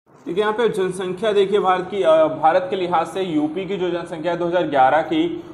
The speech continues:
उसको यहाँ पर देख लेते हैं। इनकी देखिए, total जो जनसंख्या यहाँ पर है, total जनसंख्या देखिए तो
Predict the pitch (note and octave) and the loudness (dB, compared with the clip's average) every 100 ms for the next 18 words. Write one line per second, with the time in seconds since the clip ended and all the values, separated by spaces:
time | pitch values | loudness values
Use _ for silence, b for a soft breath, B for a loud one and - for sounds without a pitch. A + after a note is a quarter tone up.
0 | - F3 F3+ A3+ G3 G3+ G#3 F#3 E3 F3 | -2 -2 2 2 4 2 2 2 0 0
1 | F3+ F#3 F#3 G3+ G#3 F3+ F3 G#3+ F#3+ G3+ | 0 0 -2 -2 -2 -6 -8 -2 -2 0
2 | - F#3+ F#3+ G#3+ A3 G#3+ F3+ F3+ F3 F3+ | 2 4 4 2 0 2 2 0 -2 -6
3 | F3 G3 F#3+ F#3 F3 F3 F3 F#3 F#3+ F#3+ | -6 -4 -2 0 0 0 -2 -2 0 0
4 | G3 G3 F#3 F#3 F3+ F#3 F3 F3 F3+ F#3 | 0 0 -2 -4 -6 -4 -2 0 0 2
5 | G3+ G#3+ G#3+ | 2 2 0